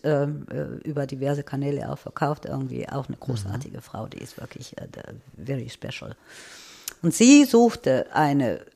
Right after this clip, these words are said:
Speaker 1: Geschäftsführerin für
Speaker 2: Muss man Kontakt, ja, mal, vielleicht können wir auch mal mit der sprechen.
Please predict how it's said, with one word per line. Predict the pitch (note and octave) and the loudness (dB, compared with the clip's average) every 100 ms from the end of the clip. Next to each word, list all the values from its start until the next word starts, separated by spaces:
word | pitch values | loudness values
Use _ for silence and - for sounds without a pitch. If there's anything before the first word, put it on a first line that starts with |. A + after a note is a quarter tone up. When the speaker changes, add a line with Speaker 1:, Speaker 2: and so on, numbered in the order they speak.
| - | -10
Speaker 1:
Geschäftsführerin | D3 - E3 - - B2 A2 A2+ G#2+ A#2 | -6 2 2 2 -8 -6 -6 -8 -8 -6
für | - | 2
Speaker 2:
Muss | B2 C3+ | 4 4
man | A#2 | 2
Kontakt, | B2 A2+ F3 - - | 0 0 0 -2 -2
ja, | A2 | -2
mal, | G#2+ | -2
vielleicht | - A2+ - A#2+ - | -2 -4 -4 -12 -6
können | B2+ | -4
wir | A#2 | -2
auch | |
mal | A#2+ | -2
mit | A2 A2+ | -2 -4
der | C3 | -6
sprechen. | - A2 G#2+ | -6 -6 -6